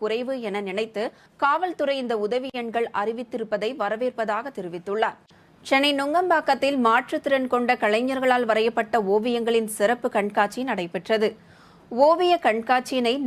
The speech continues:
நல்லி குப்புசாமி சிறப்பு விருந்தினராக கலந்து கொண்டு துவக்கி வைத்து ஓவியங்களை பார்வையிட்டார். மாற்றுத்திறன்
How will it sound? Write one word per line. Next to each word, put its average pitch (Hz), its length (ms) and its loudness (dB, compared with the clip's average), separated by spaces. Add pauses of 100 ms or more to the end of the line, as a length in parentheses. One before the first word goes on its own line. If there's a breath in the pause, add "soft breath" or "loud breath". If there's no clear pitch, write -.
நல்லி 277 320 2
குப்புசாமி 247 560 -2 (140)
சிறப்பு 269 280 0 (100)
விருந்தினராக 226 640 2
கலந்து 220 300 0
கொண்டு 220 260 -2
துவக்கி 226 360 -4
வைத்து 202 260 2 (480 loud breath)
ஓவியங்களை 247 540 2 (120)
பார்வையிட்டார். 190 640 0 (560 loud breath)
மாற்றுத்திறன் 294 640 4